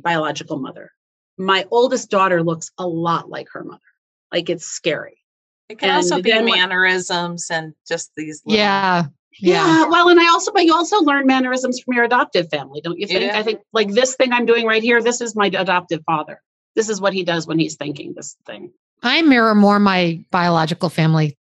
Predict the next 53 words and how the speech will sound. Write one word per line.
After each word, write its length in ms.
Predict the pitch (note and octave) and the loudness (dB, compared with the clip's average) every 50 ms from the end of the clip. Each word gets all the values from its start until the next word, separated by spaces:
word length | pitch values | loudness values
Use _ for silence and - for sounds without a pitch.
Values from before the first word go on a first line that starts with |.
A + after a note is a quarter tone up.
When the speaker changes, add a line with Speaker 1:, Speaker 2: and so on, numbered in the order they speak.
| _ - | _ -8
Speaker 3:
Well, 100 | G3 F#3 F#3+ | -4 -2 0
that 160 | G3+ G#3+ G#3+ | 0 0 2
was 160 | G#3+ G3 E3+ | 0 0 2
the 80 | - G3 | 2 2
one 220 | G3+ G3+ G3 F#3+ | 2 4 2 2
thing 200 | G3+ G3+ F#3+ F#3 | 2 2 2 2
my 180 | F3+ F3 F3 E3+ | 2 2 0 -2
ex, 420 | - - G3 G3 - - - G#3+ G#3+ | -2 -4 -4 -4 -4 -6 -8 -4 0
when 120 | G3 F3+ F3 | 2 4 4
Speaker 1:
Mm-hmm. 20 | |
Speaker 3:
we, 160 | F3+ F3 F3 F3+ - - | 4 4 2 0 -2 -2
when 160 | F#3+ F#3 F#3+ F#3 | -2 0 0 0
he 180 | F3 G3 F#3+ | 2 0 0
saw 180 | F3+ - G#3+ G3+ | 0 0 0 0
all 120 | G3 G3 F#3+ | 2 2 2
of 60 | F#3 | 0
us 120 | F#3 F3 | 0 -2
together, 460 | - - F3+ G3+ F#3+ F#3+ F#3+ F3+ F3 | -4 -4 -4 -2 0 0 0 0 0
he 80 | E3+ E3 | 0 -2
was 100 | E3+ E3 | -2 -2
like, 140 | F3+ E3+ G#3 | -4 -2 0
"Oh 80 | A#3+ | 2
my 240 | A#3 A#3 G3+ F3 D#3 - | 2 2 0 -2 -4 -2
God, 300 | - A3 A3+ A#3+ A#3+ G3 | 0 2 2 4 2 2
everything 480 | F#3 G3+ G3+ A#3 A3+ A3+ A#3 G#3+ G3+ G3 | 0 0 0 -2 -2 -2 -2 0 0 0
you 160 | G3 F#3+ E3+ | 0 -2 -2
do 380 | D3+ - G3 G#3 G#3+ G3 F#3 F3 | -2 0 2 2 2 2 2 0
is 440 | E3 D#3 D#3 D3+ D3 - - - _ _ _ _ _ | 0 -2 -2 -4 -6 -12 -16 -18 _ _ _ _ _
the 80 | - F3 | -4 -4
Speaker 2:
I 40 | |
Speaker 3:
same." 420 | - - G#3 F#3 F3+ E3+ D3+ C#3 C#3 | -4 -2 -2 -2 0 0 -2 -2 -2
Speaker 2:
have 280 | C#3 F3 E3+ F3 D#3 | 0 0 0 -2 -2
that. 320 | D#3+ D#3+ D#3 D3 C#3+ - - _ _ _ _ _ _ - - | -2 -2 0 0 -2 -4 -8 _ _ _ _ _ _ -2 0
Speaker 1:
I 120 | B3 B3 | 0 2
Speaker 3:
Yeah. 120 | B3 B3 C4 | 2 2 2
Speaker 1:
look 180 | D4 D4+ - | 2 2 2
a 60 | D4 | 2
lot 260 | C4+ C4 A#3+ B3 A#3+ A#3 | 4 4 4 4 2 2
like 200 | A3+ A3 A3 - | 0 -2 0 0
my 100 | G3+ G3 | 0 0
biological 640 | F3+ F#3 F#3 F3+ E3+ E3 D#3 D3 D3+ D#3 D3+ D3 C3 | 2 0 0 0 0 0 -2 -2 -4 -8 -10 -10 -10
father. 240 | - - B2 B2 A#2+ _ - _ _ _ _ _ _ _ _ - | -8 -10 -10 -10 -12 _ -20 _ _ _ _ _ _ _ _ 0
When 140 | F3 F3 F3+ | 2 4 4
we 120 | G3 G#3 | 2 2
saw 220 | E3 B3 A3+ G#3+ | 0 2 2 2
his 260 | G3+ G3+ A3+ A3+ A3 A3 | 2 4 2 2 2 0
picture, 340 | - G#3+ F3+ - - F3 | -2 -4 -4 -4 -2 -2
we're 80 | D#3+ E3 | -2 0
like, 160 | E3 D#3+ D#3+ - _ _ _ - | -2 -2 -4 -8 _ _ _ 0
"Oh, 720 | G3 G3 F#3 F#3 F3+ E3+ E3 D3+ C#3 B2+ B2 A#2 G#2 - - - | 2 4 4 6 6 4 4 2 0 -4 -8 -12 -14 -16 -16 -16
there 160 | A#2 G#2 G#2 - | -16 -16 -16 -18
you 80 | - - - | -20 -20 -20
go." 60 | - | -10